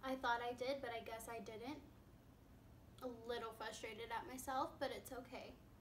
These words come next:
I'll get over it. <laughs> Don't worry, guys. I'll get over it.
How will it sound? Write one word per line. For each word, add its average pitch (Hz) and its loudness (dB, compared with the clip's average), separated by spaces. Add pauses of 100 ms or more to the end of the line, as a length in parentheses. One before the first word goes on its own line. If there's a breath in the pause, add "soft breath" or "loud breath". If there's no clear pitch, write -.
(520)
I'll 214 0
get 247 0
over 220 2
it. 214 -6 (100)
<laughs> 190 -8
Don't 226 0
worry, 196 -2
guys. 202 -6
I'll 196 -4
get 214 -4
over - -6
it. - -8